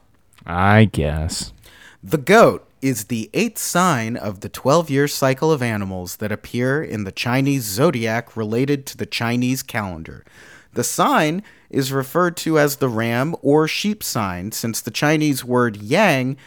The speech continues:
Speaker 2: is more accurately translated as caprine, a taxo-, a taxonomic, taxonomic subfamily
Speaker 1: I don't know what that
Speaker 2: that
Speaker 1: is.
Speaker 2: includes both sheep and goats.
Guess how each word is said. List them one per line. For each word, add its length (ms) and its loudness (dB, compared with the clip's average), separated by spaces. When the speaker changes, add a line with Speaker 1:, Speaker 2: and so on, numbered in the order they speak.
Speaker 2:
is 220 -2
more 500 2
accurately 640 2
translated 760 -2
as 380 0
caprine, 1120 -4
a 160 -2
taxo-, 640 -2
a 80 -2
taxonomic, 1300 0
taxonomic 840 -2
subfamily 760 4
Speaker 1:
I 20 -4
don't 40 -6
know 100 -8
what 100 -12
that 100 -8
Speaker 2:
that 140 6
Speaker 1:
is. 60 4
Speaker 2:
includes 420 2
both 240 2
sheep 340 -4
and 180 0
goats. 540 -2